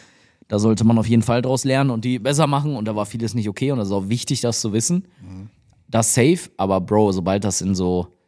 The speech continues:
Speaker 1: so Sachen geht, die jetzt nicht, die man nicht wissen muss. So, weißt du, also einfach so Sachen so nach dem Motto, ja hier, natürlich Frank, äh, Ulrich der Dritte,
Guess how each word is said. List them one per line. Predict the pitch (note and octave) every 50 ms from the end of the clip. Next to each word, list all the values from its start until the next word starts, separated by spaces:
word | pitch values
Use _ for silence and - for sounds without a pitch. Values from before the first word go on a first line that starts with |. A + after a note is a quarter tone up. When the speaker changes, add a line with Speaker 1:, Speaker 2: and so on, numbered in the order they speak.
| _ _ _ _ _ _ _ _ _ _ _ _ _ _ _ _ _ _ _ _ -
Speaker 1:
so | G#2+ G2 G2+
Sachen | F#2 G#2+ A2+ A#2+ - B2+ G#2+
geht, | G#2 G#2+ G#2 -
die | G#2+
jetzt | G2+ F#2+ - - -
nicht, | G#2 G#2 G#2+ G2+ - - - - - - -
die | G#2
man | G#2 G#2 G#2
nicht | G2+ E2+ G#2
wissen | A2+ G#2 - G#2 F#2+
muss. | F2+ F2+ E2+ - - - - _ _
So, | _ G#2 G2
weißt | G2 G#2 A2+ -
du, | E3+
also | G#2+ A2 A2
einfach | G2+ A2+ A#2 - A#2
so | G#2+ A2
Sachen | G2+ G#2 G#2 G#2 A2+ G2
so | F#2+ F#2+
nach | G2 F#2+
dem | - G#2 G2
Motto, | F#2+ F2+ F#2+
ja | F#2 F2+
hier, | F2+ G2 G2+ G2+ G2 G2 - - - _ _ _ -
natürlich | G#2+ G#2 A#2 C#3+ D#3 C3+ G#2 - -
Frank, | - - G#2+ G2+ G#2 G2+ G2+ - - -
äh, | - A2 A2 G#2+
Ulrich | G2 F2 - - C3 B2 A#2+ A2+ A2 G#2 -
der | A2 G#2+
Dritte, | G2+ G#2+ A#2 G#2 A#2 A#2+ A2+ G#2+